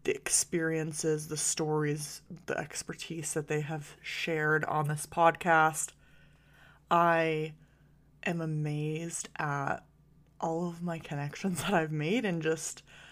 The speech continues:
the platform really has just made me think about life in a different way, and it's really made, it's really,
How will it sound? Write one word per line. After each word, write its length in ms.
the 640
platform 720
really 760
has 280
just 300
made 200
me 160
think 380
about 460
life 380
in 80
a 80
different 460
way, 640
and 760
it's 300
really 340
made, 480
it's 220
really, 280